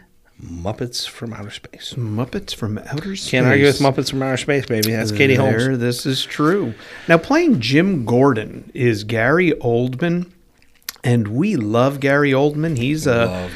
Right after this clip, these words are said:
Speaker 1: Gary Oldman.
Speaker 2: well, he's another one that's becoming, uh, fast a, uh, Christ Culture and Cinema favorite. We, we covered him in,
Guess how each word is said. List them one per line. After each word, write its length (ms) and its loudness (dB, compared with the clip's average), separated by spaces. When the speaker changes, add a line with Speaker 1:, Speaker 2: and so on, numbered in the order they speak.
Speaker 1:
Gary 160 -10
Oldman. 220 -8
Speaker 2:
well, 180 4
he's 260 0
another 440 2
one 200 4
that's 220 0
becoming, 680 0
uh, 320 0
fast 600 -2
a, 340 2
uh, 320 0
Christ 260 2
Culture 300 2
and 120 0
Cinema 320 0
favorite. 540 2
We, 440 2
we 180 2
covered 440 2
him 220 0
in, 320 -2